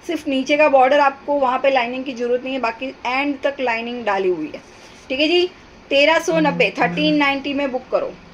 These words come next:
Wow piece है, color दोनों ही बहुत प्यारे, जो मैंने wear किया वो और ये blue वाला, blue with, uh, इसके दो कलर दिखाए ना। <laughs> नहीं मैम, फिर गड़बड़ हो जाएगा, आधा इसमें से जाएगा, फिर stock सब उल्टा सीधा हो जाता है।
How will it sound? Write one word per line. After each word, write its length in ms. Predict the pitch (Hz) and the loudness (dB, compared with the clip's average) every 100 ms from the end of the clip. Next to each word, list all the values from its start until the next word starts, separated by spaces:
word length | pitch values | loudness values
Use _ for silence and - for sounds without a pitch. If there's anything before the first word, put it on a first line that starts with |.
| - | -2
Wow 300 | 226 262 294 | 4 6 4
piece 300 | 302 294 302 | 2 -2 -2
है, 40 | 277 | 0
color 320 | 277 262 277 | 0 2 0
दोनों 340 | 220 233 247 | 0 -2 0
ही 60 | 302 | -2
बहुत 240 | 247 247 247 | -2 -2 -4
प्यारे, 260 | - 233 247 | -2 0 0
जो 120 | 240 | -2
मैंने 260 | 226 202 214 | -4 -6 -4
wear 200 | 226 226 | -4 -4
किया 220 | 240 233 | -2 -2
वो 280 | 220 254 349 - - - | 2 4 2 -2 -20 -10
और 200 | 208 208 202 | -4 -2 -2
ये 220 | 196 208 | -2 -2
blue 260 | 190 220 202 | -2 -4 -2
वाला, 280 | - - - - | -2 -6 -14 -18
blue 280 | 214 233 294 | -10 -4 0
with, 420 | 302 311 - - 208 | 0 -2 -10 -8 -2
uh, 240 | 208 208 208 - - - - - - - - - - - - - - - | 0 -2 -6 -20 -20 -20 -20 -20 -20 -20 -20 -20 -20 -20 -20 -20 -20 -14
इसके 360 | 226 - - 247 | -14 -14 -4 -2
दो 160 | 208 220 | 2 0
कलर 300 | 220 214 214 | 2 0 0
दिखाए 540 | 208 202 - 214 202 202 | -4 -6 -6 -4 -4 -4
ना। 180 | 202 196 214 214 220 262 | -4 -6 -8 -10 -6 -6
<laughs> 640 | 214 233 - - - - | -6 -10 -16 -20 -20 -10
नहीं 160 | 214 214 | -4 0
मैम, 200 | 214 220 | 0 0
फिर 220 | 302 233 | -4 -2
गड़बड़ 300 | 240 233 262 269 | 0 2 4 4
हो 80 | |
जाएगा, 260 | 208 220 233 | 4 2 2
आधा 320 | 226 220 233 | 0 0 0
इसमें 280 | 233 220 240 | -2 -2 -8
से 140 | 226 240 | -4 -2
जाएगा, 400 | 226 220 226 214 | 0 0 0 -2
फिर 200 | 214 254 | -4 -8
stock 360 | - 254 233 - | -4 0 0 -2
सब 220 | 277 240 | -4 -2
उल्टा 260 | 247 226 233 | -2 0 0
सीधा 240 | 233 208 | -2 -4
हो 120 | 190 | -4
जाता 200 | 170 160 | -4 -6
है। 60 | 170 | -10